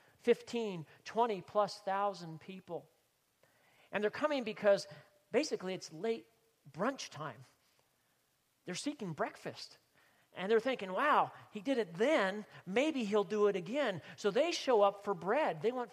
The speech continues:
food. On their minds is not on so much something spiritual. Really, it's on their stomachs. Now, I don't know about you, but I've never really prayed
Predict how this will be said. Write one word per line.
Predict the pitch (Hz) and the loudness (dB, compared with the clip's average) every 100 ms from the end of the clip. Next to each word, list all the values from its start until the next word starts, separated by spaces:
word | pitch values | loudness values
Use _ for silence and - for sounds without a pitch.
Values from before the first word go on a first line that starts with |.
| - | -8
food. | 247 202 - _ _ _ _ _ _ _ _ _ _ _ _ _ _ _ _ _ _ _ _ _ _ - | -6 -6 -10 _ _ _ _ _ _ _ _ _ _ _ _ _ _ _ _ _ _ _ _ _ _ -2
On | 202 254 | 0 2
their | 240 | 2
minds | 202 220 226 180 165 151 - _ _ _ _ - | 4 4 2 0 -4 -8 -14 _ _ _ _ -12
is | 156 | -8
not | 190 254 294 | -4 -2 0
on | 226 | -4
so | 180 196 | -6 -8
much | 190 - | -8 -8
something | 190 175 160 147 | -10 -8 -10 -10
spiritual. | - - - 277 220 - 156 | -14 -14 -4 -2 -2 -2 -6
Really, | 151 269 208 160 | -4 -2 -2 -2
it's | 151 | -4
on | 180 175 | -6 -6
their | 165 147 | -6 -10
stomachs. | - 190 190 139 - - - _ _ _ _ _ _ _ _ _ _ - | -6 -6 -4 -10 -14 -20 -20 _ _ _ _ _ _ _ _ _ _ 0
Now, | 190 | 4
I | |
don't | 277 | 4
know | 254 | 4
about | 233 190 170 - | 4 4 2 -2
you, | 208 | -4
but | 170 | 2
I've | 175 214 | 4 4
never | 185 208 220 | 2 0 0
really | 190 180 190 175 | -2 -4 -6 -8
prayed | - - 190 180 151 | -12 -8 -4 -4 -4